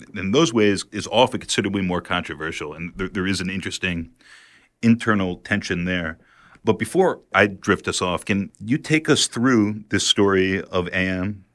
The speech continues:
and his family and h-, how they got to the U S, this experience they had here, and what's happened with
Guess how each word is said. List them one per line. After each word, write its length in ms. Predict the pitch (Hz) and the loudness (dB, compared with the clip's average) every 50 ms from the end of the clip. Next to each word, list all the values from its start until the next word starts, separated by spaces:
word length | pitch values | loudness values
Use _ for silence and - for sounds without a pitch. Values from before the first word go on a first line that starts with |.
| _ _ - | _ _ -2
and 320 | 95 92 90 87 90 90 - | 0 0 0 0 -2 -2 -4
his 160 | - 92 - | -4 -6 -4
family 540 | - - 110 113 95 80 76 73 80 80 _ | 0 0 2 2 2 0 -4 -8 -14 -18 _
and 260 | - 87 87 85 - - _ - | -16 -14 -12 -12 -14 -16 _ -14
h-, 180 | - - - - - | -8 -8 -8 -8 -6
how 160 | - - 101 | -2 -2 0
they 140 | 92 95 87 | 2 2 0
got 280 | 95 90 85 90 - - _ _ _ _ _ _ _ _ _ _ - | 2 0 0 0 -2 -6 _ _ _ _ _ _ _ _ _ _ -4
to 120 | - 117 | -2 0
the 100 | 104 107 | 2 2
U 180 | 113 113 110 104 | 2 2 2 0
S, 360 | 104 101 98 - - - - _ - | -2 -2 -4 -6 -8 -14 -16 _ -20
this 220 | 80 - 85 - | -16 -12 -10 -10
experience 480 | - - - - - 104 101 98 87 - | -8 -8 -4 0 0 2 2 0 -2 -2
they 160 | - 98 92 | -2 0 0
had 160 | 90 87 82 | 0 0 -2
here, 340 | - - 104 101 98 95 90 | -2 -2 -2 0 0 0 0
and 220 | 87 80 87 85 82 | -2 -4 -6 -6 -6
what's 160 | 87 - - | -6 -4 -2
happened 560 | - 95 95 92 - 95 90 90 82 82 92 | 0 0 0 0 0 -2 -4 -4 -6 -6 -8
with 320 | 95 87 87 82 - - | -6 -6 -6 -6 -8 -12